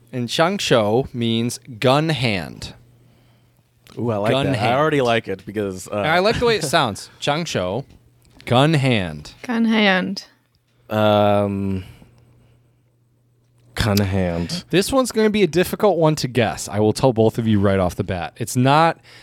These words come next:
Speaker 1: it's not what you would think of, but I will, I will try to lead both of you in the right direction. What is something you do, um, more old-fashioned? You have to remember this is a Chinese untranslatable,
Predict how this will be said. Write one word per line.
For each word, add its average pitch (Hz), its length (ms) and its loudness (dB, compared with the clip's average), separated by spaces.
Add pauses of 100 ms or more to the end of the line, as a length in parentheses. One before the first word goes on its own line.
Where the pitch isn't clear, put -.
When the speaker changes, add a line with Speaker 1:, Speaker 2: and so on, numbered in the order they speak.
(220)
Speaker 1:
it's 151 180 -6
not 208 280 0
what 262 180 0
you 226 120 -4
would 208 140 -2
think 190 300 -2
of, 127 160 2
but 135 160 0
I 139 160 4
will, 175 220 4
I 156 100 2
will 165 140 2
try 196 240 2
to 220 100 4
lead 180 380 0
both 165 220 2
of 180 100 -4
you 185 100 2
in 165 60 2
the 139 80 0
right 151 160 2
direction. 147 480 0 (380)
What 151 300 0
is 240 180 -2
something 190 520 0
you 151 220 -2 (240)
do, 151 560 2 (680)
um, 127 240 -2
more 190 240 4
old-fashioned? 143 1000 2
You 120 100 0
have 113 100 0
to - 80 -6
remember 131 280 2
this 107 180 -4
is 123 100 -2
a 117 60 -2
Chinese 151 800 0 (300)
untranslatable, 110 760 0